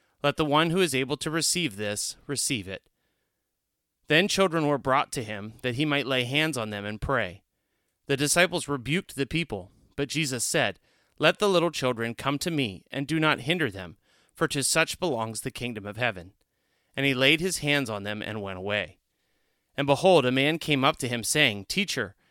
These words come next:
what good deed must I do to have eternal life?" And he said to him, "Why do you ask me about what is good? There is only one who is good.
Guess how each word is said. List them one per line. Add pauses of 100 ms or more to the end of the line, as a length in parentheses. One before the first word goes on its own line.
(240)
what
good
deed
must
I
do
to
have
eternal
life?" (640)
And
he
said
to
him, (360)
"Why
do
you
ask
me
about
what
is
good? (420)
There
is
only
one
who
is
good.